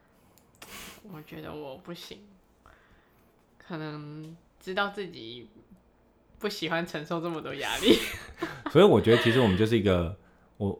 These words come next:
Speaker 2: 我感觉有点极端的，就是存在，也不是极端啦，就是我感觉会一直想要做一大堆事情，
Speaker 1: 嗯。
Speaker 2: 但是
Speaker 1: 我就是喜欢安逸的生活。
Speaker 2: <laughs> 但我觉得也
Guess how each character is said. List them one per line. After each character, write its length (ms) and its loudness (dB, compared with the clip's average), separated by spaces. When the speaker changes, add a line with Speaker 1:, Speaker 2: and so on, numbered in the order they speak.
Speaker 2:
我 100 -6
感 200 2
觉 140 6
有 100 4
点 200 0
极 220 -8
端 280 0
的， 300 -8
就 80 -8
是 240 -10
存 260 -12
在， 180 -8
也 100 -2
不 80 -2
是 140 -12
极 160 -8
端 220 -6
啦， 160 -12
就 100 -4
是 200 -2
我 120 -4
感 160 2
觉 160 2
会 360 0
一 60 -6
直 320 -4
想 180 -6
要 80 -2
做 260 0
一 80 -4
大 140 0
堆 120 -4
事 160 -10
情， 200 -16
Speaker 1:
嗯。 200 -14
Speaker 2:
但 140 0
是 280 2
Speaker 1:
我 140 -12
就 160 -16
是 360 -10
喜 240 -12
欢 180 -12
安 220 -8
逸 80 -6
的 140 -6
生 300 -10
活。 160 -14
Speaker 2:
<laughs> 80 -16
但 100 0
我 80 4
觉 160 4
得 100 4
也 400 0